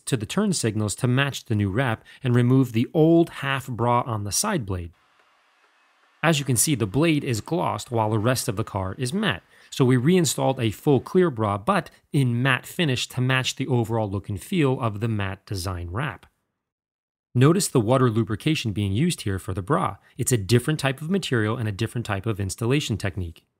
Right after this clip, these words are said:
The next day, we reinstalled the taillights and secured the rear bumper once again. We repeated the same process for the front bumper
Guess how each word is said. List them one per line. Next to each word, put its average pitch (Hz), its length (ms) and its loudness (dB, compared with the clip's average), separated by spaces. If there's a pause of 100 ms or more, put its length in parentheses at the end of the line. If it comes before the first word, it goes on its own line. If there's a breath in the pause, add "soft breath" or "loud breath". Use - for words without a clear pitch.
(880)
The 120 80 2
next 220 220 -2
day, 131 220 2
we 110 180 -4
reinstalled 156 500 0
the 160 80 0
taillights 113 500 -2
and 110 100 -4
secured 120 340 -2
the 110 80 -2
rear 117 200 2
bumper 104 340 -2
once 92 280 -8
again. 95 340 -2 (340 soft breath)
We 117 80 0
repeated 139 400 0
the 120 80 2
same 143 240 0
process 117 400 -2
for - 120 -10
the 98 100 -6
front 185 300 -2
bumper 104 400 -2